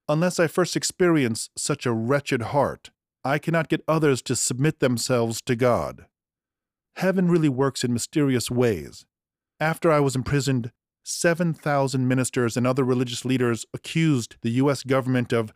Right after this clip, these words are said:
violating religious freedom and began an effort to save me. Among them were the conservative Reverend Jerry Falwell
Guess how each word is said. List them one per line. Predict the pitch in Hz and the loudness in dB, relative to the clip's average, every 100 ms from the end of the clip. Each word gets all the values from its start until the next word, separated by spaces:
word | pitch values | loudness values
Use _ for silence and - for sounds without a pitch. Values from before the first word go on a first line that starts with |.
| _ - | _ -14
violating | 110 123 147 143 143 131 | 0 2 4 2 2 2
religious | 123 135 123 - | 2 2 0 -4
freedom | - 156 123 113 - - | -2 2 2 0 -6 -8
and | 113 | -4
began | 113 131 135 139 | -4 -2 0 2
an | 139 127 | 2 0
effort | 127 131 - | 0 -4 -4
to | 120 | -6
save | - 131 120 90 | 0 0 0 -4
me. | 71 - _ _ _ _ _ _ _ _ _ _ _ | -12 -16 _ _ _ _ _ _ _ _ _ _ _
Among | 131 147 185 175 | 0 4 4 4
them | 175 165 | 4 4
were | 151 143 | 4 2
the | |
conservative | 135 131 - 147 139 135 117 110 | 0 -4 2 2 4 2 0 0
Reverend | 120 113 110 95 | 0 0 -2 0
Jerry | 131 143 143 | 2 2 0
Falwell | - - 147 135 123 117 120 | 0 2 2 2 2 2 0